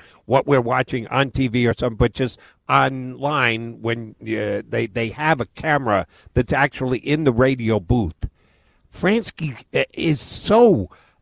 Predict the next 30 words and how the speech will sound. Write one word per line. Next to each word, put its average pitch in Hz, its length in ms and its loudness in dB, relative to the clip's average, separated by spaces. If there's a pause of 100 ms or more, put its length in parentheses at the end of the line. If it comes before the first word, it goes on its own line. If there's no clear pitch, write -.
(340)
able 180 500 2
to 143 120 2
keep - 320 -4
his 156 180 2
emotions 139 680 0
focused. - 720 0 (440)
I 214 140 4
don't 247 180 2
think 202 180 -4
I 196 80 6
could 156 160 0
do 117 140 0
that. 85 220 -10 (100)
I, 151 240 -4
I'm 196 220 2
sorry. 147 440 2
I'm 160 200 2
a 151 60 2
Phillies 170 460 -2
fan. 131 540 2 (320)
We 123 140 0
got 127 220 2
the 120 80 -2
famous 156 420 2
clip 143 320 2
with 120 200 -2
Wheels 147 420 2
pumping 139 380 -2
his 120 160 -4
arms 135 460 0